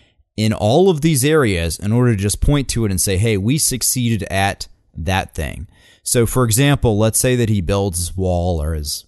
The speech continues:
fence or whatever it's gonna be. And then he claims, based on the fact that he got that, that the communities are safer, just the same way he did with the, um,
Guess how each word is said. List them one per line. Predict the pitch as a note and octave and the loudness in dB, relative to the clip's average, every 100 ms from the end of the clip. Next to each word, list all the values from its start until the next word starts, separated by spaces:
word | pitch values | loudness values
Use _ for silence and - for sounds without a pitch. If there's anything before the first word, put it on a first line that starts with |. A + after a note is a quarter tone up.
| _ | _
fence | - - D2+ E2+ - | -14 -10 -8 -6 -6
or | D2+ | -4
whatever | G2 A2+ G2+ F2+ | 0 0 0 -2
it's | D#2+ - - | -4 -6 -6
gonna | G2 - - | -2 -2 -4
be. | F2 F2 F2+ - - - - | -6 -6 -8 -14 -20 -20 -8
And | A2 A#2 G#2+ F#2 | -4 -2 -2 -2
then | G2+ C3 B2+ | -2 0 2
he | A2+ | 0
claims, | - G#3 G#3 B2 A2+ A#2+ - | -2 0 2 2 2 0 -4
based | - F#2 A#2+ D#3 - | -8 -2 0 0 0
on | D#3+ | 0
the | C#3+ | 0
fact | - B2 A#2+ - | 0 -2 -2 -2
that | G#2+ | -4
he | F2+ A2 | 0 -2
got | F#2 D#2+ C#3 D3+ | -2 -2 -2 -2
that, | F#2 E2 | -4 -4
that | E2+ | -6
the | F#2 | -6
communities | G#2 G2+ G2+ F#2 E2+ | -2 -2 -2 -2 -4
are | F2 | -2
safer, | - D3 - D2 | -2 -2 -2 -6
just | E2+ | -4
the | D#2 | -2
same | - G2 F2+ | -2 0 0
way | F2 | 0
he | F2 | 0
did | E2+ F2 | -2 -2
with | D#2+ D#2+ - | -2 -6 -4
the, | F#2 E2 E2 - - _ - | -4 -2 -4 -8 -18 _ -8
um, | E2 E2 D2+ C#2+ C#2 | -4 -2 -2 -4 -8